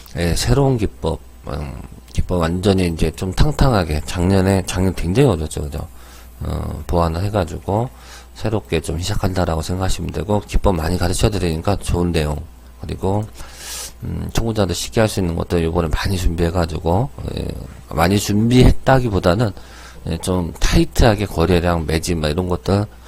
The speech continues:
예, 통해서 종목 선정하기 때문에 굉장히 도움 많이 되실 겁니다. 여튼, 어, 관심 있는 분들은 뭐, 문자 반영도 한번 해보시면 될 것 같습니다. 음, 궁금한 건 여기다 문의하시면 되고요.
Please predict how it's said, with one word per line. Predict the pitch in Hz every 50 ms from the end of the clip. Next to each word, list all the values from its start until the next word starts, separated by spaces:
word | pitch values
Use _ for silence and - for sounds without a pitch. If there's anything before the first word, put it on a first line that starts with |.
| - - - - -
예, | - - 90
통해서 | - - 120 120 113 101 101 - 101
종목 | - - 85 85 85 90
선정하기 | 98 104 107 107 95 92 90
때문에 | - 82 80 80 82 87 85
굉장히 | - - 78 82 87 95 98 98 92
도움 | - 90 85 80
많이 | 73 71 80 85
되실 | 90 92 - - -
겁니다. | - 82 80 78 78 - 78 82
여튼, | 80 80 - - 90 85 - - - - - - - - - - - -
어, | 80 80 80 80 80
관심 | 78 82 87 95 98 92
있는 | 92 90 87
분들은 | 82 80 76 76 76 80 95 120 160 175 - - - - - - - - - - - -
뭐, | - 71 76 76
문자 | 78 76 - -
반영도 | 87 87 87 85 82 78 78
한번 | 87 92 87 85
해보시면 | 104 123 127 131 123 - - 90 85
될 | 80 80
것 | 78 - 78
같습니다. | 78 - - 90 82 80 78 78 78 90 110 131 147 135 - - -
음, | 80 78 80 82
궁금한 | - 90 95 98 95 90
건 | 82 80
여기다 | 80 85 - 90
문의하시면 | 82 80 85 85 85 82 - 85 80 76
되고요. | - - - 82 85 90